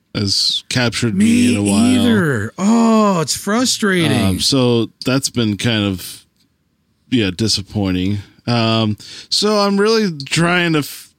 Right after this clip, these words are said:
Speaker 1: just find the energy and the motivation to get back into, into playing more <laughs> video games. Uh, so I'm hoping s-, something in life, uh, lets up soon, 'cause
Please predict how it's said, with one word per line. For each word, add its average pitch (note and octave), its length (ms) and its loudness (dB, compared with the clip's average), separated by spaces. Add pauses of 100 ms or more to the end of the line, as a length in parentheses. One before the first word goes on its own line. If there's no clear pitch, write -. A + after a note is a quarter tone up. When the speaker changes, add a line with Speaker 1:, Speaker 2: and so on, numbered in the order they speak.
Speaker 1:
just D3 180 2
find C#3+ 480 2
the A#2+ 160 2
energy A#2+ 460 0
and A2 120 0
the G#2+ 60 0
motivation G#2 680 0
to G2+ 100 -2
get G2+ 220 -4
back F#2+ 380 -6 (840)
into, G#2+ 480 0
into G#2 960 0 (480)
playing C#3+ 320 2
more C#3+ 160 2
<laughs> - 0 -
video C#3+ 400 0
games. - 560 -2 (520)
Uh, B2 600 0 (500)
so G#2 440 0
I'm D#3 120 0
hoping G3+ 320 2
s-, C#3+ 100 0
something D3 560 -2
in A#2 140 2
life, G#2+ 400 -2 (240)
uh, F#2 480 -4 (320)
lets C#3+ 260 0
up B2+ 200 0
soon, G2 260 0
'cause F#2+ 340 -2